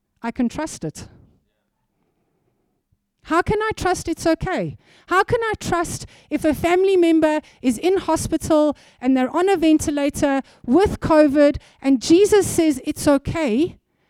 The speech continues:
how can I trust his it's okay? Because I know him. Because I've spent time abiding in him, with him,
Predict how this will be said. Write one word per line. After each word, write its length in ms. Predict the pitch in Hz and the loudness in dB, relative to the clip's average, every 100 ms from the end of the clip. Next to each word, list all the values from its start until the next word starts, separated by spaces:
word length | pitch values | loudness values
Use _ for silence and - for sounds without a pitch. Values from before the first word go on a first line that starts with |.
| _ _ | _ _
how 240 | - 311 | -6 -2
can 200 | 262 370 | -2 -2
I 140 | 349 330 | -2 -4
trust 500 | - 320 277 - - - - | -6 -6 -6 -10 -16 -16 -4
his 320 | 285 285 240 | 0 0 -2
it's 220 | 262 - 247 | -8 -8 -6
okay? 500 | 240 - 226 156 - _ _ _ _ _ _ _ _ _ _ | -4 -6 -8 -10 -14 _ _ _ _ _ _ _ _ _ _
Because 320 | 240 - 262 | -10 -6 -4
I 80 | 247 | -2
know 280 | 226 247 262 | 0 2 0
him. 260 | 185 151 - - _ _ _ _ _ _ _ _ _ _ _ _ _ _ _ _ _ _ _ _ _ _ _ | -4 -10 -14 -20 _ _ _ _ _ _ _ _ _ _ _ _ _ _ _ _ _ _ _ _ _ _ _
Because 280 | 226 247 233 | -10 -8 -6
I've 120 | 240 | -8
spent 340 | - 285 285 | -6 0 0
time 280 | - 277 262 | 0 -4 -4
abiding 640 | 233 190 214 226 233 226 220 - _ _ _ _ | -4 -6 -8 -6 -4 -2 -4 -8 _ _ _ _
in 180 | 262 254 | 2 2
him, 300 | 185 165 143 - - _ _ _ _ | 2 -8 -8 -18 -20 _ _ _ _
with 300 | 202 262 - | 0 0 2
him, 260 | - 208 156 | -4 -6 -8